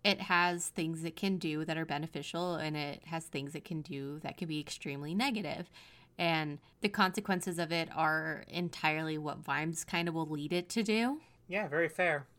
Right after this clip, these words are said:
Speaker 2: You know what this actually kind of feels like to me? Is, like, the relationship that the Dark and Vimes have in this story?
Speaker 1: Mm-hmm. What's that?
Speaker 2: It, it feels like the middle point between the Summoning Dark's introduction and just, like,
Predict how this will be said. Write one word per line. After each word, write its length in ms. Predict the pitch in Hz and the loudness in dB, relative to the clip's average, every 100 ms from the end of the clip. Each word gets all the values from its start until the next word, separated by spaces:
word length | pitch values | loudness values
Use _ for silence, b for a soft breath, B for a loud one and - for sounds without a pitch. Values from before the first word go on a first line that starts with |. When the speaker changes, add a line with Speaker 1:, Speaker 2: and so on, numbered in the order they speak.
| - | -6
Speaker 2:
You 140 | 190 | -2
know 160 | 269 330 | 0 0
what 180 | 302 277 | 0 -2
this 180 | 247 220 | -2 -2
actually 280 | 202 220 | -2 -4
kind 200 | - 185 | -4 -4
of 60 | 175 | -4
feels 260 | - 180 156 | 0 0 2
like 160 | 139 | -2
to 80 | - | -2
me? 180 | 131 113 | -6 -4
Is, 160 | 117 131 - | -4 -6 -4
like, 240 | 131 - | -4 -2
the 360 | 156 143 139 143 | 0 2 4 0
relationship 720 | 143 143 151 139 139 - 135 - | -4 -2 -2 -2 -6 -6 -6 -4
that 180 | 127 | -4
the 60 | 131 | -2
Dark 380 | 135 131 127 - | 2 2 2 -4
and 200 | 135 123 | -6 -4
Vimes 380 | 117 127 127 117 | 2 4 4 -2
have 320 | - 139 127 151 | -2 2 2 0
in 140 | 147 | -4
this 160 | 160 - | -4 -4
story? 440 | 180 180 202 214 _ _ _ _ | 0 2 0 -2 _ _ _ _
Speaker 1:
Mm-hmm. 200 | 240 277 339 - | 2 4 2 0
What's 160 | 220 208 | -4 0
that? 180 | 208 - B B | -2 -2 B B
Speaker 2:
It, 180 | 180 180 _ | -12 -12 _
it 160 | 180 180 | -4 -2
feels 360 | 208 247 294 247 | 0 2 2 2
like 300 | 226 - - | -2 -2 0
the 100 | 170 | 0
middle 460 | 147 143 175 226 | 0 2 2 2
point 720 | 226 - 240 269 269 220 - - b b b b 165 151 | 0 0 2 2 -2 -8 -14 -16 b b b b -12 -2
between 720 | 175 - 190 175 170 165 180 - | -2 -2 -4 -2 -2 -4 -8 -6
the 80 | 165 | -2
Summoning 360 | - 196 185 165 | 2 2 2 4
Dark's 300 | 160 - - | 4 2 -4
introduction 960 | 190 185 170 135 135 - - 196 196 202 | -2 -2 -2 0 0 0 0 2 2 0
and 360 | 143 143 139 | -2 -2 -2
just, 260 | 139 131 - | -4 -6 0
like, 300 | 135 123 | 0 -2